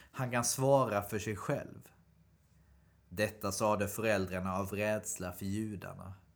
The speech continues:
Redan då hade nämligen judarna kommit överens att den som erkände Jesus som Messias skulle uteslutas ur synagogan. Det var därför som mannens föräldrar sade,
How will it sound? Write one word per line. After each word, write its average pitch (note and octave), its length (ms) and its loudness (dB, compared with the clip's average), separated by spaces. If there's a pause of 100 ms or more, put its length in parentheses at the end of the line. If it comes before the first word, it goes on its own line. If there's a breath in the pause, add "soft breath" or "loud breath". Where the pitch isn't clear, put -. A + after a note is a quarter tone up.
(160)
Redan A2 540 2
då F#2+ 440 -2 (100)
hade G#2 280 -2
nämligen G#2+ 500 0
judarna G2+ 580 0
kommit G2+ 340 -6
överens F#2+ 800 -4 (220)
att G2+ 240 -4
den G#2+ 200 0
som G2 280 -2
erkände A2 600 0
Jesus G2+ 960 -6
som G2 260 -4
Messias - 960 -4 (420 soft breath)
skulle G#2 340 -2
uteslutas G#2 1120 -4
ur G2 300 -4
synagogan. F2 1000 -8 (560)
Det G2 80 -6
var F#2+ 120 -2
därför G2+ 600 4
som G#2+ 240 -4
mannens G2 500 2
föräldrar G#2 420 -2
sade, F#2 560 -4